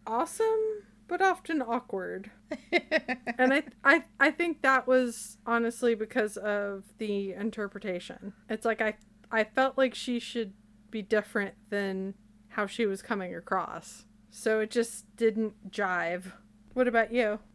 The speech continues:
Speaker 2: I think for me, she was awesome. <laughs> I really liked how she talked to people. Um, I liked how she bargained with her mom. I liked her whole thing, like, "You presume to know what young ladies want."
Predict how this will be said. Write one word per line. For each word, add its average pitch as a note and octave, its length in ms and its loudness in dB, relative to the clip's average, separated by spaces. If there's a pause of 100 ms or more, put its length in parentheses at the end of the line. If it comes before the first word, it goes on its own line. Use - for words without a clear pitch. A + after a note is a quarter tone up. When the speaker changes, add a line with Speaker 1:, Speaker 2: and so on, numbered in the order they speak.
Speaker 2:
I B3+ 100 0
think D#4+ 280 -6
for D#4+ 160 -2
me, A3+ 760 2 (220)
she - 180 -2
was G3+ 140 6
awesome. D#3 640 -2 (220)
<laughs> - 220 -14
I - 80 6
really G3+ 320 4
liked F3 320 0
how E3 140 0
she E3+ 180 -6
talked - 420 -6
to F3+ 80 -4
people. E3 600 -2 (240)
Um, D#3+ 500 -4
I F#3 120 2
liked E3 340 0
how F3+ 120 0
she F#3 180 0
bargained E3 400 2
with D#3+ 160 -2
her F3 120 -2
mom. D#3+ 520 -2
I E3 100 -2
liked D#3+ 300 0
her F3 100 -4
whole E3 140 -2
thing, E3 240 -6
like, D#3 260 -6 (400)
"You F#3+ 140 0
presume G#3 560 6
to A3 140 0
know G#3 300 10
what A3 220 2
young G#3+ 180 4
ladies A3 400 4
want." A3 540 0